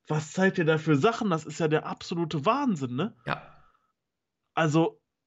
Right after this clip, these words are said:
Speaker 1: das war für mich echt so der M V P der ganzen Veranstaltung. Das war unglaublich, was der da gebracht hat. Ich, ich lag, also ich hab die Show, den Teil der Show,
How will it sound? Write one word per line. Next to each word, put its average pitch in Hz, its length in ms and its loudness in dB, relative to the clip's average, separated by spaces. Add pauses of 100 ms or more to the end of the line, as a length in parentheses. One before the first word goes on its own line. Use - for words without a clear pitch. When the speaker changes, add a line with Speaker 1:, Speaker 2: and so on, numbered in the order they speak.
Speaker 1:
das 208 240 -2
war 247 140 2
für 220 200 4
mich 226 480 -2
echt - 280 -4
so 214 160 -2
der 208 220 0
M 202 200 -4
V 170 120 -8
P 202 180 -8
der 175 140 0
ganzen 175 320 -4
Veranstaltung. 123 760 -2
Das 127 220 -2
war 151 360 0
unglaublich, 233 840 0
was 147 160 0
der 156 140 2
da 196 100 2
gebracht 196 380 0
hat. 220 100 2
Ich, 151 220 -6
ich 180 220 -10
lag, 208 300 -2
also 185 220 0
ich 160 160 -2
hab 240 160 -2
die 233 80 -2
Show, 220 220 4
den 247 200 0
Teil 247 200 2
der 233 100 6
Show, 247 260 -2